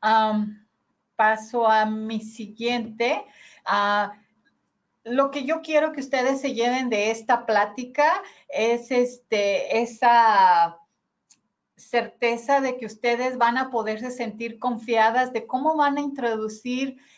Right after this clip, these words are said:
eh, esas nuevas ideas, esos nuevos proyectos que no son necesariamente tradicionales, pero que sean eficaces para que ustedes puedan alcanzar a, a más sobrevivientes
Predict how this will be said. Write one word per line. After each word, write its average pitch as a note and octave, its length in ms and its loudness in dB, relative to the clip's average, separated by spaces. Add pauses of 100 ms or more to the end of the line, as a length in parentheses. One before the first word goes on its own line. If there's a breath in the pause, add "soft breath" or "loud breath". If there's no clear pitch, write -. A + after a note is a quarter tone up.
eh, E3+ 300 -2
esas A#3+ 300 -2
nuevas B3 520 0
ideas, G#3+ 640 0
esos A#3 260 -8
nuevos A#3 380 -4
proyectos G#3 800 -6
que A3 120 -4
no A3 180 -4
son A#3+ 240 -4
necesariamente A3+ 880 -2
tradicionales, G3+ 1120 -2 (320 soft breath)
pero A3+ 240 0
que G#3+ 100 -6
sean A3+ 300 -2
eficaces A3 800 -4
para F#3+ 260 -2
que F#3+ 80 -20
ustedes G#3+ 400 -6
puedan G#3+ 400 0
alcanzar G3+ 680 -2
a, G3+ 200 0 (260 loud breath)
a F#3 100 -2
más G#3 320 -2
sobrevivientes G#3 880 -4